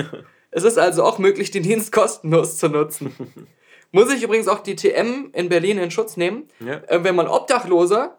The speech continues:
Speaker 1: Mhm.
Speaker 2: oder Schüler oder Student ist, kann man, äh, zum halben Preis, also für fünfhundert und ein paar zerquetschte
Speaker 1: Ja,
Speaker 2: im
Speaker 1: das
Speaker 2: Jahr,
Speaker 1: kommt den
Speaker 2: das machen.
Speaker 1: Obdachlosen sehr
Speaker 2: Genau.
Speaker 1: entgegen.
Speaker 2: Also gerade Obdachlose,
Speaker 1: Ja.
Speaker 2: die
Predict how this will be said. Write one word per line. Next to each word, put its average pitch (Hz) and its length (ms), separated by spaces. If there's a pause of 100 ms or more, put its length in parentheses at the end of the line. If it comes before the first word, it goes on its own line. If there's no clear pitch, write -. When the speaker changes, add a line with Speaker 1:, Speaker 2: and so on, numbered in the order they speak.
Speaker 1:
Mhm. 120 300
Speaker 2:
oder 214 240
Schüler 214 300
oder 185 140
Student 175 360
ist, - 320 (440)
kann 202 160
man, 208 220
äh, 143 120
zum 185 180
halben 220 240
Preis, 135 320
also 156 180
für 175 160
fünfhundert 180 540
und 165 120
ein 170 60
paar 170 140
zerquetschte 160 460
Speaker 1:
Ja, 131 40
Speaker 2:
im 147 40
Speaker 1:
das 147 60
Speaker 2:
Jahr, 135 260
Speaker 1:
kommt - 160
den 147 60
Speaker 2:
das 135 60
machen. 117 100
Speaker 1:
Obdachlosen 185 440
sehr 175 160
Speaker 2:
Genau. 175 140
Speaker 1:
entgegen. 151 180
Speaker 2:
Also 165 120
gerade 202 220
Obdachlose, 220 580
Speaker 1:
Ja. 214 40
Speaker 2:
die 202 260